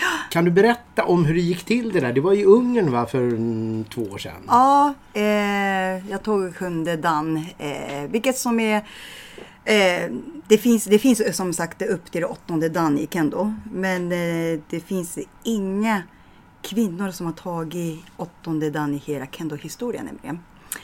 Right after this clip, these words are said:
Speaker 2: Så det är ju högst upp, det är ju, det finns, eh, flera sjunde danare i, över hela världen, men, eh, tydligen så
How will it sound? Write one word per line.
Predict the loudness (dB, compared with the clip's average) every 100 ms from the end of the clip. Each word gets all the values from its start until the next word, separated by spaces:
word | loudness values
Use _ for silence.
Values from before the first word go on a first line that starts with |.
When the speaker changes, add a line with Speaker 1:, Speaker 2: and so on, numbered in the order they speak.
| -14 -16
Speaker 2:
Så | -8 -4
det | -2
är | -2
ju | 0 -2
högst | -4 -10 -8
upp, | -8
det | -6 -4
är | -2
ju, | -2
det | -4 -6
finns, | -6 -6 -6 -10
eh, | -10 -10 -12 -14 -20 -20 -18
flera | -8 -6 -6 -10 -16 -20 -20 -20 -18 -10
sjunde | -6 -4 -4
danare | -4 -4 -4
i, | -4 -6
över | -6 -10
hela | -10 -8
världen, | -4 -4 -4 -4 -6 -8
men, | -8 -6 -4 -4 -6
eh, | -8
tydligen | -8 -8 -8 -8
så | -12 -14 -14